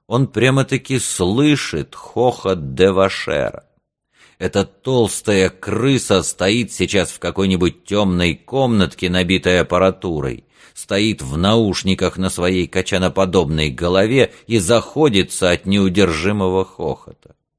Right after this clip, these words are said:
«Странно», — сказал он. Эбби натянула джинсы и указала рукой на двор. Митч кивнул.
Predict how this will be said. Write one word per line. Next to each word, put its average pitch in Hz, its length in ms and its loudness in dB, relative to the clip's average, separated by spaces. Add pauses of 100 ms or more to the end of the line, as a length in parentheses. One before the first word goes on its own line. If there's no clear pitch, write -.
(1000)
«Странно», — 95 720 -2
сказал 85 520 -2
он. 80 240 -4 (1700)
Эбби 120 320 2
натянула 82 640 0
джинсы 139 680 0 (360)
и 107 80 -6
указала 90 600 2
рукой 95 360 -2
на 80 160 -2
двор. 62 380 -6 (600)
Митч 95 380 -2
кивнул. 73 500 -6